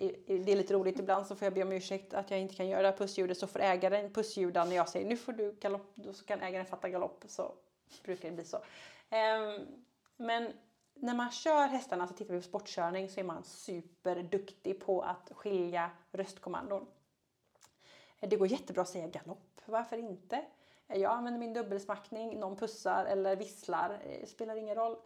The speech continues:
Men om du är konsekvent så kommer hästen träna in det. Och har du, om jag har en häst som jag rider,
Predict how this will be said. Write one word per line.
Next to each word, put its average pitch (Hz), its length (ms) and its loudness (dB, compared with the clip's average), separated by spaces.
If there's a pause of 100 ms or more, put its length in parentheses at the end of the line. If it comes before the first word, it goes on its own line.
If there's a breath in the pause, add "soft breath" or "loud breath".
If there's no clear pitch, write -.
(280 soft breath)
Men 214 100 -4
om 214 100 -2
du - 60 -4
är 277 180 2
konsekvent - 880 -6 (300)
så - 120 -12
kommer 196 220 -2
hästen 185 240 -6
träna 185 260 -4
in 233 200 -2
det. - 120 -8 (180)
Och 214 100 -8
har 226 280 4
du, 214 580 2
om 269 180 2
jag 294 60 4
har 269 140 10
en 254 100 2
häst 233 160 -2
som 208 120 -6
jag 202 120 6
rider, 202 380 2